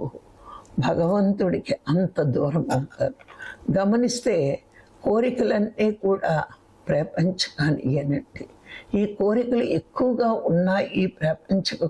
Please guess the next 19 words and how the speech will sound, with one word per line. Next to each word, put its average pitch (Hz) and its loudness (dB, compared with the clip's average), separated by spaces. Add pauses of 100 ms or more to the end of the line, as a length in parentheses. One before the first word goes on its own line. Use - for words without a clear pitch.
కోరికలు 160 -2
అంటే 143 -2 (560)
వీళ్ళు 175 2
ఖచ్చితంగా 190 0 (160)
తమో 147 2
గుణంలో 147 -2 (500)
ఉన్నట్టే. 151 -2 (880)
కొంతమంది 196 0 (200)
వాళ్ళ 165 2
కోరిక 208 0 (100)
తీరడం 180 2
కోసం 160 -2 (720)
ఎదుటి 185 0
వాళ్ళని 170 2
బాధ 160 -2
పెడుతూ - -2
ఉంటారు, 151 0 (140)
కష్టపెడుతూ 175 -2
ఉంటారు. 135 -2